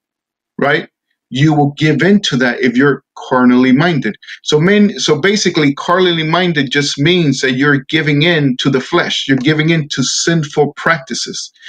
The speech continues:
That's what that means, that you give in to a lifestyle that does not please God. So now let's go to Galatians chapter five because it has to do with the same thing, okay?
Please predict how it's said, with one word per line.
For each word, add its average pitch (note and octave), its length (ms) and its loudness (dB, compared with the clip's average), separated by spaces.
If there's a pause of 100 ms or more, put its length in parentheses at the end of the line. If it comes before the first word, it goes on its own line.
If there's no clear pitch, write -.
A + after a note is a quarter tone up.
(300)
That's D3 320 0
what C#3+ 160 0
that B2+ 160 2
means, C3 500 0
that C3 200 0
you C#3 160 2
give C3 300 2
in E3+ 340 0 (380)
to C3+ 400 4
a B2+ 100 0
lifestyle B2+ 880 0
that A#2+ 500 0
does A#2+ 220 0
not C3 260 -2
please D#3 240 0
God. - 260 -8 (460)
So D3+ 240 2
now D3+ 460 2 (220)
let's E3 180 -2
go G3 120 2
to F3 100 4
Galatians D3+ 600 0
chapter D#3 320 0
five C#3+ 300 -2
because C3 280 0
it C#3 80 2
has D#3+ 200 0
to C#3+ 100 -6
do D3+ 100 0
with C#3 160 0
the A#2 80 -6
same C3+ 260 0
thing, A2 280 -4 (220)
okay? C#3+ 320 -2